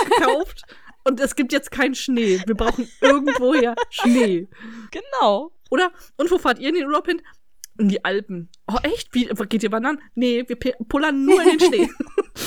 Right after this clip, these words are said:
Speaker 3: Das ist
Speaker 2: Unser
Speaker 3: doch mal was
Speaker 2: ganzes Reisegepäck
Speaker 3: Originelles.
Speaker 2: sind auch nur die Urinellas.
Speaker 3: <laughs> Ja.
Speaker 2: Und eine Flasche Wasser.
Speaker 1: Klingt gut.
Speaker 3: Nee, Bier.
Speaker 2: Ähm,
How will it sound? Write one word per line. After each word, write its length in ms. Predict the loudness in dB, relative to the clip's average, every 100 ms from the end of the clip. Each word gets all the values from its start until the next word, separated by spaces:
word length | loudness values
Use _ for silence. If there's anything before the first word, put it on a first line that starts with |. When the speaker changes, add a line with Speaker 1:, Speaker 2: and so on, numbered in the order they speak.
| -10 -12 -14 -14 -14 -10 -12 -12 -18 -20 -16 -8
Speaker 3:
Das 40 | -2
ist 100 | 2
Speaker 2:
Unser 120 | 4
Speaker 3:
doch 40 | 4
mal 100 | 4
was 80 | 2
Speaker 2:
ganzes 180 | 0 2
Reisegepäck 200 | 4 4
Speaker 3:
Originelles. 280 | 2 2 0
Speaker 2:
sind 140 | 0
auch 100 | 2
nur 180 | 2 2
die 120 | 0
Urinellas. 540 | 0 2 2 0 -2
Speaker 3:
<laughs> 400 | -4 -6 -8 -8 -6
Ja. 180 | -6 -8 -6
Speaker 2:
Und 100 | -2
eine 100 | 0
Flasche 300 | 2 0 0
Wasser. 380 | -4 -4 -8 -8 -16 -20 -20 -20 -20 -20 -20 -20 -20 -20 -20 -20 -20 -20 -20 -12
Speaker 1:
Klingt 180 | -8 -6
gut. 80 | -6
Speaker 3:
Nee, 80 | -8
Bier. 280 | -6 -4
Speaker 2:
Ähm, 480 | 0 2 0 -2 -6